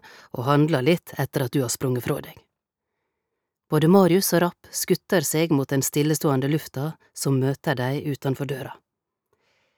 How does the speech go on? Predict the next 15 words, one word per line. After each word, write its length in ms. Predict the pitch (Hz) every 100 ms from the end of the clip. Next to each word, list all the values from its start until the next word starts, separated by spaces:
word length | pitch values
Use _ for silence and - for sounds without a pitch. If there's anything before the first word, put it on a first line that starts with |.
| _ _ _ 196
De 60 |
bor 220 | 196 254 -
på 100 | 170
en 140 | 170
liten 400 | 170 214 - 165
plass 320 | 165 180 -
ved 160 | 143 143
Duvdalsberget, 1040 | 165 165 175 180 180 220 175 123 127 165 _ _ _ 147
eit 160 | -
par 240 | - 170 143
kilometer 480 | - 165 135 143 180 -
aust 400 | 180 220 - -
for 160 | 147 151
Lom 240 | 147 135
sentrum. 540 | - 147 135 156 165